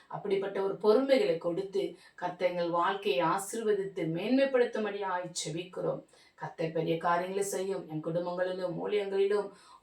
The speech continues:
உமக்கென்று ஆசீர்வதிக்கப்பட்டு உயர்ந்து நிற்க கர்த்தர் கிருபை செய்யும். நான் நீர் மாத்திரம் மகிமைப்படும்,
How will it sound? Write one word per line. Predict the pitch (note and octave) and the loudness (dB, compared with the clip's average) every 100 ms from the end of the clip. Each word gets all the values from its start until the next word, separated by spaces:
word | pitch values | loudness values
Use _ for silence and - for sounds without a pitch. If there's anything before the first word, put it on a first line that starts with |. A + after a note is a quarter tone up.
| G3+ | -2
உமக்கென்று | A3 A3+ B3+ A#3 G#3 G3 | -2 4 4 4 2 4
ஆசீர்வதிக்கப்பட்டு | G3 - B3 A3 G#3+ - F#3+ F#3+ | 2 0 2 2 0 -4 -6 -4
உயர்ந்து | F3+ E3 G3+ C4 C4+ C4+ | -4 0 6 6 6 0
நிற்க | F#3+ F3 F3+ D#3+ | -2 -4 -2 -2
கர்த்தர் | - D#3+ E3+ D#3+ | -2 -6 -4 -6
கிருபை | - E3+ F3 | -6 -6 -6
செய்யும். | D#3+ - - - - _ _ _ | -6 -6 -6 -10 -14 _ _ _
நான் | E3+ E3 F3 | -2 0 0
நீர் | F#3 G#3+ | -2 0
மாத்திரம் | G#3 G3+ - F#3 E3+ | 0 -2 -2 -4 -2
மகிமைப்படும், | G3 B3 C4 A3 F3+ E3+ | 2 4 4 2 0 -2